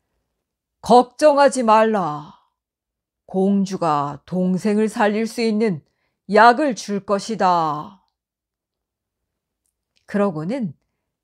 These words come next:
자기 수염을 두 개 뽑아 장우에게 건네주었어요.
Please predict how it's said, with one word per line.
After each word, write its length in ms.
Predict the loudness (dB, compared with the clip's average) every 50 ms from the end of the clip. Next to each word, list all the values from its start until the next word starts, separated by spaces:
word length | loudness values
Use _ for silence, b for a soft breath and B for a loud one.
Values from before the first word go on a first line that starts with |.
| _ _
자기 400 | _ -12 -8 -8 -6 -6 -6 -8
수염을 540 | -8 -8 -6 -4 -2 -2 -2 -4 -6 -8 -10
두 240 | -12 -12 -10 -8 -4
개 200 | -2 -2 -2 -2
뽑아 400 | -4 -6 -4 -4 -6 -6 -8 -10 _ _ _ _ _ _
장우에게 540 | -8 -4 -2 -2 0 0 -2 -4 -6 -8 -12
건네주었어요. 1040 | -12 -10 -6 -4 -2 -2 -4 -4 -4 -4 -6 -6 -8 -12 -12 -12 -10 -12 -14 -16 -20